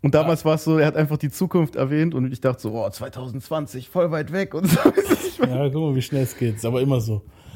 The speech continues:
Speaker 2: Und ja, ich fand, das, das, die Single war dann halt, es war so, es war nicht so stark wie jetzt, äh, Without Me und so,
Speaker 1: Mhm.
Speaker 2: aber ich war einfach nur froh, dass der halt wieder zurück ist, weißt du, so. Und ich hab gemerkt, okay, er macht das jetzt auch für die Leute, wo einfach von ihm erwarten, so,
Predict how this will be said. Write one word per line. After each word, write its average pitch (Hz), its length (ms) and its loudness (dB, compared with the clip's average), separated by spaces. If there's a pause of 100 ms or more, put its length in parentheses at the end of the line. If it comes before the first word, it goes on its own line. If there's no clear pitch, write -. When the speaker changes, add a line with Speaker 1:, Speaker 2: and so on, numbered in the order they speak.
(420)
Speaker 2:
Und 143 420 -2 (720)
ja, 160 600 0
ich - 140 -10
fand, 151 540 -4
das, 131 160 -8
das, 123 200 -6
die 123 100 -6
Single 151 400 -2
war 139 120 2
dann 135 180 0
halt, 131 300 -2 (680)
es - 160 -8
war 151 160 2
so, 120 340 0 (580)
es 123 180 0
war 160 120 4
nicht 185 100 2
so 156 80 2
stark 156 380 0
wie 139 120 4
jetzt, - 340 -2
äh, 82 760 -6 (220)
Without 123 360 2
Me 185 160 4
und 190 100 4
so, 196 380 0 (600)
Speaker 1:
Mhm. 123 340 -2
Speaker 2:
aber 175 520 2 (440)
ich 135 160 -2
war 151 60 4
einfach 147 160 2
nur 143 120 4
froh, 135 260 2
dass 123 180 0
der 120 100 2
halt 120 100 2
wieder 110 160 0
zurück 107 360 -4
ist, - 240 -6
weißt 110 200 -2
du, 123 40 -4
so. 127 160 2
Und 123 60 0
ich - 100 -4
hab 131 120 0
gemerkt, 131 300 0
okay, 151 280 2
er 135 80 2
macht 135 220 0
das 131 120 0
jetzt 127 160 -2
auch 113 120 -2
für - 120 -4
die 120 80 0
Leute, 117 300 2
wo 101 80 -2
einfach 101 220 -2
von - 260 -6
ihm 80 80 -6
erwarten, - 460 -12
so, 85 220 -16